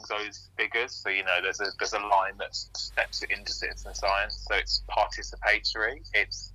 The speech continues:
something that people agree to do, but it's not necessarily something they have to have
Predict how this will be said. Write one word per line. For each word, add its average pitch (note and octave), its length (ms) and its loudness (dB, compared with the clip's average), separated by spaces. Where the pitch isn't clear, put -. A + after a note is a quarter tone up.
something A2 200 -2
that - 80 -4
people G#2 240 -4
agree G#2 320 -2
to - 120 -4
do, G2+ 300 4
but F#2 380 6
it's - 160 -8
not A2+ 160 0
necessarily G#2 360 0
something G2+ 200 -8
they G2+ 160 2
have G2+ 220 -4
to G2+ 80 -2
have F2+ 440 4